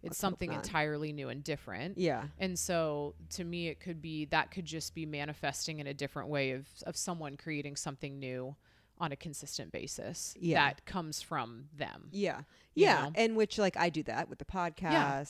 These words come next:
Speaker 1: yes.
Speaker 2: with, yeah,
Speaker 1: Exactly.
Speaker 2: whatever.
Speaker 1: Yeah.
Speaker 2: Instagram, stupid shit.
Speaker 1: All
Speaker 2: Yeah.
Speaker 1: of that.
Speaker 2: Yeah.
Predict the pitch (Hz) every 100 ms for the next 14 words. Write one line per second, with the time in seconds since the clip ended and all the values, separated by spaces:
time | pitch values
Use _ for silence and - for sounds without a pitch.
0 | 254 220 - - 147 - - - 143 180
1 | - 175 165 151 92 76 175 - - 185
2 | 196 165 - 131 131 139 139 - 175 151
3 | 143 143 117 104 107 - - 143 156 156
4 | 123 82 - - -